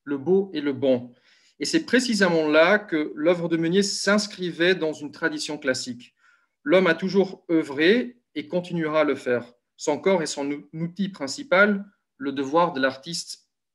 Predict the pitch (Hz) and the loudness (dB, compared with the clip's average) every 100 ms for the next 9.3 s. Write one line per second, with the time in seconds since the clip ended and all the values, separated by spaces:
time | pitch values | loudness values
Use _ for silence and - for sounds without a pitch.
0 | _ - - 185 190 190 _ _ 139 135 | _ -12 0 2 2 0 _ _ 0 2
1 | 135 131 127 123 _ _ _ _ _ 139 | 2 0 -8 -18 _ _ _ _ _ -2
2 | 160 160 - _ 135 131 143 - 131 127 | 0 0 -4 _ -8 -4 -4 -4 -2 -2
3 | 127 175 - - _ - 135 - 175 - | 0 0 0 -8 _ -6 -6 -4 -6 -6
4 | - - 139 135 165 165 - _ _ - | -12 -6 -6 2 2 2 -4 _ _ -8
5 | 135 - 135 143 147 147 131 127 117 107 | -8 -8 -6 -4 -6 -8 -4 -2 -2 -2
6 | - _ _ _ _ _ _ _ _ _ | -6 _ _ _ _ _ _ _ _ _
7 | _ _ _ _ _ _ _ _ _ _ | _ _ _ _ _ _ _ _ _ _
8 | _ _ _ _ _ - 160 180 226 254 | _ _ _ _ _ -2 0 2 4 4
9 | 208 - | 2 0